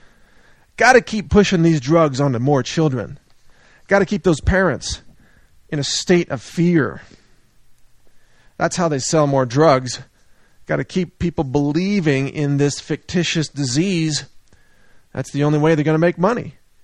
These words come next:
This is an industry that makes money by exploiting the bodies of children.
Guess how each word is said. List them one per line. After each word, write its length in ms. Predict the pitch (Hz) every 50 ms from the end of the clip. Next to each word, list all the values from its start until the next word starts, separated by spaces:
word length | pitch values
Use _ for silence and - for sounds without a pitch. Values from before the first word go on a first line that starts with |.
| _ _ _ _ _ _ _ - - - - - _ _ -
This 260 | 151 262 311 - -
is 140 | 247 214 202
an 80 | 202 196
industry 440 | 226 254 247 220 - - - 208 185
that 120 | 170 151
makes 340 | 160 175 214 247 - - -
money 220 | 190 202 214 240
by 200 | 233 170 175 151
exploiting 920 | 139 123 - - - - - 170 170 190 247 285 262 190 175 175 175 160
the 100 | 143 151
bodies 540 | 139 123 139 165 160 175 185 190 190 160 -
of 80 | 127 117
children. 580 | - - - 175 165 139 127 113 95 - 143